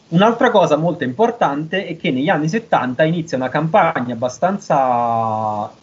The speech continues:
appunto, importante dal punto di vista di una delle associazioni ambientalistiche probabilmente più famose in Italia, <clears throat> che è il W W F. Il W W F fa questa campagna di informazione e divulgazione a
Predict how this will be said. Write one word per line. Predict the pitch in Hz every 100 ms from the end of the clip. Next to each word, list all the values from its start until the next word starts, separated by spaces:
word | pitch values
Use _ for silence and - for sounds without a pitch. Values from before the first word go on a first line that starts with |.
| _ -
appunto, | - 165
importante | 120 202 214 156 123 127 160
dal | 160 -
punto | 208 170
di |
vista | 185 180 - 165
di | 135 -
una | 160 143
delle | 131
associazioni | 131 151 160 160 170 143 131
ambientalistiche | 127 135 143 185 151 - 139
probabilmente | 127 135 156 151 131
più | - 156
famose | - 127 165 139 120
in | 117 120
Italia, | 120 107 110 -
<clears throat> |
che | - 156 151 107 _ _ _ _ - 196
è |
il | 170
W | 151 113
W |
F. | 98 101 - 117 117 _ _ _ -
Il | 175
W | 233
W |
F | 233 233 185
fa |
questa | 160 147 151
campagna | 156 160 202 175
di | 147 131 127
informazione | 123 135 139 139 - 202 139
e |
divulgazione | 120 127 139 208 214 - 165 156 165
a | -